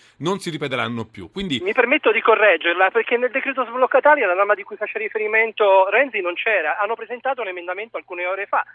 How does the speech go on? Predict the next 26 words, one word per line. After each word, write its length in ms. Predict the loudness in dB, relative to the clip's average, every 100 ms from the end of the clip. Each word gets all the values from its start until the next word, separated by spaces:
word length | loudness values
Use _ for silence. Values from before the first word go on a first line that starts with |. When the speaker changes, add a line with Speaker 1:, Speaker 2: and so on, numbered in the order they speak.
| _ -6
Speaker 2:
hanno 220 | -4 -2
fatto 280 | -6 -8 -6
bene, 300 | -4 -6 -6
ma 140 | -8
il 80 | -6
problema 420 | -10 -6 -6 -6
non 220 | -8 -4
è 160 | -4 -6 _ -20
la 160 | -6 -6
questione 480 | -4 -10 -6 -4 -4
del 160 | -8 -10
contenzioso 840 | -12 -10 -12 -12 -4 -2 -2 -6
con 140 | -12 -16
i 60 |
tribunali 420 | -16 -14 -6 -6
amministrativi 720 | -6 -12 -14 -10 -10 -8 -10 -12 -16 -20
che 160 | -4 -2
ammazza 420 | 0 0 0 0
anche 240 | -2 -2
l'ambiente, 440 | -6 -6 -4 -4 -6
perché 220 | -10 -12
ci 40 |
sono 160 | -6 -6
alcuni 240 | -6 -10
contenziosi 480 | -10 -12 -12 -12 -10
amministrativi 800 | -10 -12 -14 -12 -14 -14 -16